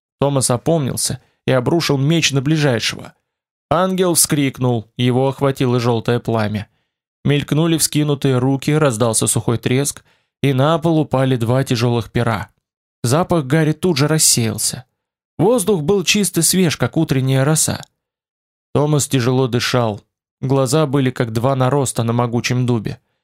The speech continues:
Меч в его руке сыпал искрами, дергался,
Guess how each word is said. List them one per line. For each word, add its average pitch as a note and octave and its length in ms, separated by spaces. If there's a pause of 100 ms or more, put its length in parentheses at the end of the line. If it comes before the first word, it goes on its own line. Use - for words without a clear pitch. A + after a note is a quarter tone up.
(340)
Меч F#3+ 340
в D3 40
его D#3+ 260
руке D#3+ 340
сыпал D3 420 (100)
искрами, B2+ 600
дергался, A#2+ 760